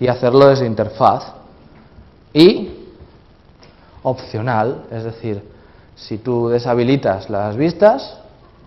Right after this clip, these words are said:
pues, o deshabilitas los módulos de, de U I, de interfaz, porque quieres hacer los tuyos, pues también puedes,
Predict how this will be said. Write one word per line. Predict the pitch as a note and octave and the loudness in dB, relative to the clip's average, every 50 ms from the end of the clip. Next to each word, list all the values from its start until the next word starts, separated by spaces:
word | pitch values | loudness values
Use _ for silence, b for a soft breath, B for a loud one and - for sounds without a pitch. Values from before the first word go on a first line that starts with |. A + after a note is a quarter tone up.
| _ _ - - - | _ _ -20 -20 -16
pues, | G#2 F#2+ F#2+ - - - - b b b b b b b | -16 -16 -16 -16 -20 -20 -20 b b b b b b b
o | A2 | -8
deshabilitas | A#2 A2+ A#2 A#2 A2 A2+ A#2+ A#2+ C#3 C3 A#2+ | -6 -6 -4 -4 -2 -2 -2 0 -2 -2 -2
los | A#2 A2+ A2+ | -2 -6 -6
módulos | A2+ G#2+ A2+ A#2 B2 B2 B2+ C3 B2+ B2+ B2 | -4 -2 0 0 0 0 0 -2 -2 -4 -4
de, | C3 B2+ B2+ B2+ C3 B2+ B2+ - - - - - - | -2 -2 0 0 0 -2 -4 -8 -16 -18 -20 -18 -10
de | - C3 B2+ C3 C3 C#3 | -4 -2 0 2 4 4
U | D3 D3+ | 6 6
I, | D#3+ F3 F#3+ F#3+ | 6 6 6 4
de | F3 | 0
interfaz, | D#3 D3+ D3 F3+ E3+ F3 - G#3 G#3 G#3+ G#3 - - - C3 A2+ G#2+ G2+ | 0 0 -2 -2 -2 0 0 2 2 0 0 -6 -16 -14 -12 -12 -10 -10
porque | A2 G#2 G2+ G#2 G2+ | -10 -8 -8 -8 -8
quieres | - B2+ A#2+ B2 B2 | -4 -4 -4 -4 -4
hacer | C3 B2 D3 | -4 -4 -2
los | C3+ C#3+ C#3 C#3+ | -2 -2 -2 2
tuyos, | - F#3+ G3 G3 A#3+ C4+ B3+ | 4 4 6 6 4 0 0
pues | - - - - _ _ _ | -6 -10 -14 -14 _ _ _
también | - B2+ C3+ C3+ - | -10 -10 -10 -10 -8
puedes, | G#2+ G2 B2+ D#3 - - | -10 -8 -10 -10 -12 -16